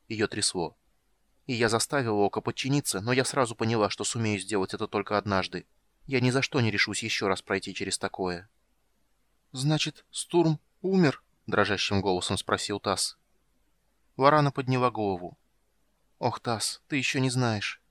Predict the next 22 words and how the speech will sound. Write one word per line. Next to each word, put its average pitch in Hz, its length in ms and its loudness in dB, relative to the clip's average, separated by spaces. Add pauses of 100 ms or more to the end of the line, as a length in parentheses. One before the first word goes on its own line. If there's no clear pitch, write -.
(280)
Да, 143 260 0
он 120 120 2
погиб 113 380 -6 (180)
в - 100 -20
поединке 117 460 -2
с - 60 -4
повелителем 107 560 -4
драконов». 104 580 -4 (840)
«Он... 175 280 4 (480)
он», 190 260 6 (300)
задыхался 95 560 2
Тасс. - 360 -2 (720)
«Его 135 240 0
смерть 131 300 0
была 120 240 2
быстрой», 98 420 -6
сказала 87 460 0
Варана. 87 440 0 (300)
«Ему 127 260 0
не 117 100 2
пришлось 113 380 -2
мучиться». 90 500 -6